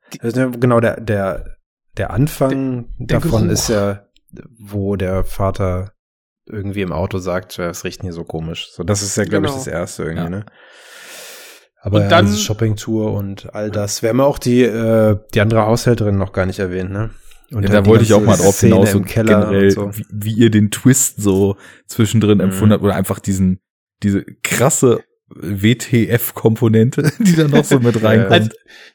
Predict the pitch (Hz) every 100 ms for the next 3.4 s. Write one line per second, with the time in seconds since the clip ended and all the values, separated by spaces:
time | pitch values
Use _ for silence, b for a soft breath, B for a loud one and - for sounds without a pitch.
0 | _ _ _ 165 170 170 175 165 - 254
1 | 277 190 226 381 - 208 208 214 - 175
2 | 175 165 185 - - - - - - 196
3 | 185 175 180 -